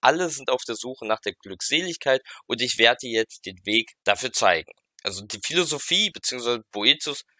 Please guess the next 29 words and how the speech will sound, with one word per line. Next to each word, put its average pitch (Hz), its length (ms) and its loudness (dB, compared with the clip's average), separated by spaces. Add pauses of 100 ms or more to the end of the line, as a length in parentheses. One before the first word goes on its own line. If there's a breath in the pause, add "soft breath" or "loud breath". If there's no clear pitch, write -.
(200)
spricht - 340 -2
ganz 185 300 0
im 175 100 -6
Kontext 151 540 0
der 117 80 4
antiken 151 360 -8
Ethik 120 340 -2
davon, 110 360 4
dass - 160 -8
die 95 180 -14
guten 156 440 -8
Menschen 123 500 -2 (240)
nach 104 160 -2
den 90 220 -10
Tugenden 156 560 -8
leben 180 320 -4 (440 soft breath)
und 120 180 -6
durch 120 180 0 (120)
diese 190 360 0
Ausübung 131 640 0
die - 80 -10
Glückseligkeit - 760 0
finden. - 280 -8 (1040 loud breath)
Ich - 100 -4
zitiere, 190 580 0 (400)
„Aber 113 180 2
das - 280 -4
höchste 208 360 -2
Gut, 135 420 -8